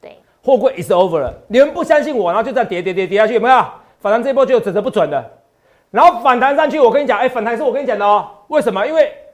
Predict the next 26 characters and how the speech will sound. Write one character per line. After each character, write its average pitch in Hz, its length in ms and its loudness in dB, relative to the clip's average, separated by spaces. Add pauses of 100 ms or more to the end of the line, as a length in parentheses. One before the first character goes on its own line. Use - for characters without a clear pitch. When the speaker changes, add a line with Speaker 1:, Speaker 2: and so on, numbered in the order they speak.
(100)
Speaker 2:
Zim 226 360 -6
股 180 180 -8
价 233 280 -4
上 247 160 0
涨 160 160 -4
了。 127 280 -12 (220)
Speaker 1:
对。 202 200 -18
Speaker 2:
上 359 200 6
涨， 277 100 0
可 277 80 0
是 320 40 0
我 294 40 0
跟 294 120 2
你 233 40 -2
讲， - 0 -
是 294 100 -6
做 311 180 2
一 302 60 2
波。 294 180 2
为 311 80 4
什 240 60 0
么 226 80 0
是 240 60 0
做 247 100 0
一 233 60 2
波？ 226 360 0